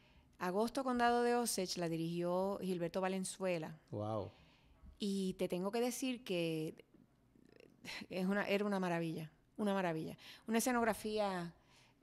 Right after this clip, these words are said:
Speaker 1: en, en hierro, que eran tres pisos, un elenco gigantesco donde no tuvimos ningún tipo de, de problemas. Tú sabes que siempre hay pugilatos con los itinerarios.
Speaker 2: Ajá.
Speaker 1: No puedo a tal hora. T-, no hubo n-, ningún problema. Este, se presentó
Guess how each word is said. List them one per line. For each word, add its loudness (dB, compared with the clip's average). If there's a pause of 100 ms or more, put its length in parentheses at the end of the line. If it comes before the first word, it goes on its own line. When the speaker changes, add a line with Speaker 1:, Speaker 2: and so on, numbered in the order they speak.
Speaker 1:
en, -6
en -6
hierro, -2
que -6
eran -4
tres -8
pisos, -4 (420)
un 2
elenco 4
gigantesco 2 (220)
donde -2
no -4
tuvimos -2
ningún -2
tipo -2
de, 4
de 0
problemas. 0
Tú -4
sabes 2
que -2
siempre 0
hay 2
pugilatos 4
con 8
los 10
itinerarios. 10
Speaker 2:
Ajá. -2 (180)
Speaker 1:
No 4
puedo 8
a 8
tal 6
hora. 10
T-, -2
no 4
hubo 6
n-, 4 (140)
ningún 10
problema. 10 (440)
Este, 2
se 4
presentó 8